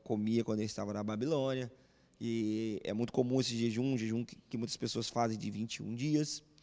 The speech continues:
Então, eu queria, é, finalizar essa,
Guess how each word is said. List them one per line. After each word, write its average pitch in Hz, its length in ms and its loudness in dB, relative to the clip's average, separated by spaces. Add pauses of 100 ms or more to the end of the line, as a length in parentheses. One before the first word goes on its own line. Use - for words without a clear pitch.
(440)
Então, 135 640 6
eu 139 100 6
queria, 143 540 8 (1040)
é, 120 320 8
finalizar 135 760 6
essa, 120 500 2